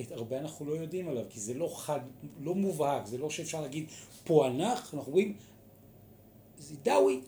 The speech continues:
טוען שהוא פענח, אבל כל הקהילה עצמה עשה עליו,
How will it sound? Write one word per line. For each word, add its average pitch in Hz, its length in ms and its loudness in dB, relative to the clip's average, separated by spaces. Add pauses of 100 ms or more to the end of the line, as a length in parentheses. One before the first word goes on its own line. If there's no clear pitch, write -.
טוען 226 500 6
שהוא 156 360 -2
פענח, 175 440 0
אבל 139 240 -2
כל 190 180 2
הקהילה 156 380 -4
עצמה 185 420 -2 (760)
עשה 151 240 -2
עליו, 147 140 0